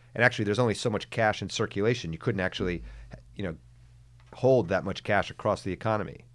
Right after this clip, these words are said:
If you're managing big pools of assets, in reality, there isn't such a thing as cash. You need to actually have an asset, need to be invested in something. It's either invested with a bank or it's invested in a bond. And the only safe assets available in places like Europe and Japan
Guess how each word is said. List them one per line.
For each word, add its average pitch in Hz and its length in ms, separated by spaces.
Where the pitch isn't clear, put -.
If - 100
you're 113 100
managing 131 440
big 127 240
pools 120 240
of 104 80
assets, 113 520
in 139 120
reality, 131 440
there 120 100
isn't 156 260
such - 220
a 117 60
thing 196 320
as 90 140
cash. - 560
You 123 100
need 170 200
to 165 120
actually 120 320
have 113 160
an 120 100
asset, 127 460
need 98 140
to 107 80
be 101 140
invested 101 440
in 82 120
something. 71 400
It's 76 160
either 85 180
invested 85 400
with 82 80
a 87 80
bank 107 400
or 82 60
it's - 120
invested 90 340
in 90 100
a 87 40
bond. 85 460
And 104 120
the 110 80
only 143 260
safe 127 320
assets 113 400
available 101 460
in 87 80
places 101 340
like 90 160
Europe 101 240
and 95 100
Japan 101 520